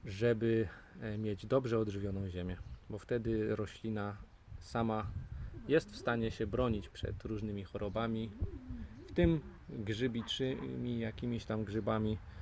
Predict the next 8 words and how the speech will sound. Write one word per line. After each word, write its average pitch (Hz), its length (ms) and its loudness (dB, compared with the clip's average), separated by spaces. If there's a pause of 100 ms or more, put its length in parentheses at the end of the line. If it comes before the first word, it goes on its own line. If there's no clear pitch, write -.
(380)
tak 107 160 2
jak 110 140 4
ta 107 160 2
zaraza 98 480 4 (300)
ziemniaczana. 95 600 2 (1800)
No 180 80 4
to 175 140 10
tyle. 113 300 10